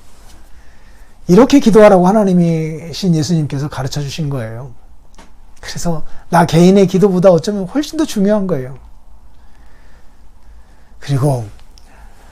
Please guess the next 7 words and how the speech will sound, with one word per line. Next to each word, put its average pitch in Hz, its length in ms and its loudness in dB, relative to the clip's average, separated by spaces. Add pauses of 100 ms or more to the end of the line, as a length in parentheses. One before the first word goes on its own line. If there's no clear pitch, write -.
(160)
어, 123 440 -12 (760)
한 165 180 -4
가지 143 360 -2
더, 120 580 -6
어, 123 160 -12
추가하자면, 143 640 -6
즉, 143 260 -6